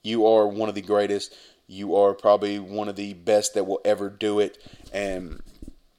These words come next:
thank you for being a part of my professional wrestling life and, and growing up with me, because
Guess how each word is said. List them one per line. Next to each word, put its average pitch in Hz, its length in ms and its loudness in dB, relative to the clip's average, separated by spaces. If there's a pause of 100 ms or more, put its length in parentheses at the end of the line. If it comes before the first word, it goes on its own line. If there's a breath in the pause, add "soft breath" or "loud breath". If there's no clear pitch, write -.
(600)
thank 120 220 0
you 117 80 -4
for 104 100 -8
being 101 160 -4
a 95 60 -4
part 107 240 4
of 98 80 -4
my 98 220 0
professional 101 560 -2
wrestling 95 420 0
life 92 500 0
and, 98 300 -6
and 95 140 -10
growing 101 320 2
up 90 160 -2
with 87 120 -2
me, 87 140 -10
because 85 320 -6